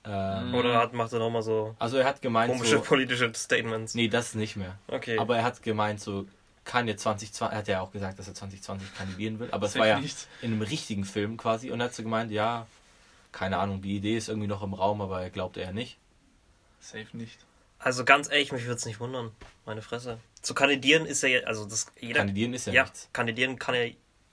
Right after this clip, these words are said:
Speaker 3: weißt du?
Speaker 1: Nein,
Speaker 3: Ist ja nicht
Speaker 1: also nicht jeder. Du musst
Speaker 3: Ja,
Speaker 1: in den
Speaker 3: aber
Speaker 1: U S A geboren sein.
Speaker 2: Amerikanischer Staatsbürger.
Speaker 3: Ja.
Speaker 1: Nein, du musst da auch geboren sein.
Speaker 2: Mhm. Schwarzenegger ist auch nicht da geboren.
Speaker 1: Er ist ja auch nicht
Speaker 3: Das ist ja
Speaker 1: Präsident. Er ist
Speaker 2: Ja, aber der
Speaker 1: auch
Speaker 2: ist doch trotzdem
Speaker 1: Nein.
Speaker 2: Mayor von
Speaker 3: Das ist
Speaker 2: irgendeiner
Speaker 3: ein
Speaker 2: Stadt.
Speaker 3: Unterschied.
Speaker 1: Er ist, ja, Governor darfst du werden, aber du darfst
Speaker 2: Governor.
Speaker 1: nicht Präsident. Deswegen ist, hat er nicht kan-, deswegen konnte er nicht kandidieren. Deswegen
Speaker 3: Deswegen,
Speaker 1: kandidieren.
Speaker 3: ja.
Speaker 1: Deswegen ist er nur Governor geworden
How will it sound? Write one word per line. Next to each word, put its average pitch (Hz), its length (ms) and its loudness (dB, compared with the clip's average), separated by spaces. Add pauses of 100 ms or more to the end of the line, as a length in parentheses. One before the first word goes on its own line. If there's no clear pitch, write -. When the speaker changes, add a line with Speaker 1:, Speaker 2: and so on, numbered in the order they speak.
Speaker 3:
weißt 120 240 -6
du? 156 100 -12 (220)
Speaker 1:
Nein, 101 140 -2
Speaker 3:
Ist 98 60 0
ja 117 60 -4
nicht 120 160 -8
Speaker 1:
also 101 220 -6 (160)
nicht 101 220 -10
jeder. 95 280 -14
Du - 60 -16
musst 98 180 -4
Speaker 3:
Ja, 127 120 10
Speaker 1:
in 135 60 6
den - 20 6
Speaker 3:
aber 127 120 4
Speaker 1:
U 117 40 8
S 113 60 4
A 131 100 6
geboren 160 60 2 (100)
sein. 160 100 4
Speaker 2:
Amerikanischer 170 480 0
Staatsbürger. 123 400 4
Speaker 3:
Ja. 120 320 4
Speaker 1:
Nein, 107 140 2
du 110 60 2
musst 113 160 -4
da 101 60 2
auch 92 120 -2
geboren 98 280 -2
sein. 170 220 -6
Speaker 2:
Mhm. 160 140 -10 (2000)
Schwarzenegger 123 640 -6
ist 120 100 -12
auch 123 140 -6
nicht 123 160 -12
da 117 60 -10
geboren. 113 240 -12
Speaker 1:
Er 107 60 -8
ist 90 60 -8
ja 95 120 -4
auch 85 60 -10
nicht 92 220 -14 (200)
Speaker 3:
Das 110 160 -6
ist 104 100 -4
ja 104 80 0
Speaker 1:
Präsident. 101 400 2
Er - 60 -12
ist 101 100 0
Speaker 2:
Ja, - 20 0
aber 120 60 2
der 120 60 6
Speaker 1:
auch 113 40 4
Speaker 2:
ist - 80 -8
doch 120 80 -4
trotzdem 123 360 0
Speaker 1:
Nein. 131 160 8
Speaker 2:
Mayor 151 180 8
von 135 160 -4
Speaker 3:
Das 131 80 4
ist 131 100 2
Speaker 2:
irgendeiner 117 140 2
Speaker 3:
ein 117 60 -2
Speaker 2:
Stadt. 113 100 -2
Speaker 3:
Unterschied. 120 220 2
Speaker 1:
Er 123 80 8
ist, - 140 -4
ja, 123 180 4
Governor 131 420 4
darfst 92 280 2
du 104 60 -8
werden, 92 220 -4
aber 92 80 -10
du 123 100 4
darfst 113 200 4
Speaker 2:
Governor. - 40 -6
Speaker 1:
nicht 107 100 -12
Präsident. 98 220 -6
Deswegen 113 280 0
ist, 113 140 -4
hat 110 120 6
er 110 80 4
nicht 107 140 -6
kan-, 104 200 -4
deswegen 110 300 -2
konnte 117 240 -2
er - 20 -4
nicht 98 160 -6
kandidieren. 98 460 -2
Deswegen 98 280 -6
Speaker 3:
Deswegen, 123 300 4
Speaker 1:
kandidieren. 104 320 -2
Speaker 3:
ja. 131 160 4
Speaker 1:
Deswegen - 240 0
ist 151 140 -2
er 123 60 0
nur 117 180 0
Governor 110 360 2
geworden 87 480 -6